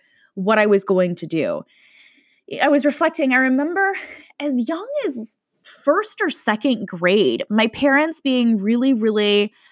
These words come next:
adamant about finding out what I was going to do when I grew up, what I was going to study when I go to college. My dad, whether or not he was joking, would start asking me about what schools I wanted to go to in, like, third or fourth grade because,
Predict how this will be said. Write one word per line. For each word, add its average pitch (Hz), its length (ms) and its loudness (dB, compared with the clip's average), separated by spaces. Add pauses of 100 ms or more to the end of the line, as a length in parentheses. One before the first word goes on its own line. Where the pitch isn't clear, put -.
(200)
adamant 196 540 2
about 190 560 2
finding 220 440 0
out 190 240 0
what 180 180 0
I 180 120 0
was 185 160 -6
going 180 340 -6
to 190 140 -8
do 180 400 -2
when 175 260 -2
I 165 140 0
grew 175 260 -2
up, 247 300 2
what 196 260 0
I 208 60 -2
was 196 180 -4
going 185 300 -8
to 165 80 -12
study 190 460 -4
when 175 160 -8
I 170 100 -10
go 160 160 -8
to 156 80 -12
college. 233 680 -2 (460)
My 208 280 -2
dad, 233 500 0
whether 240 240 2
or 233 80 2
not 214 200 2
he 220 180 -6
was 190 180 -4
joking, 196 480 0
would 175 160 -4
start 185 220 -2
asking 202 420 -2
me 196 80 -2
about 175 200 0
what - 180 -4
schools 226 340 0
I 190 60 6
wanted 175 280 -4
to 175 60 -4
go 160 180 -4
to 156 300 -6
in, 165 140 -2
like, 151 240 -8
third 180 260 -2
or 180 100 2
fourth 175 360 -4
grade 214 380 -2
because, 160 680 -4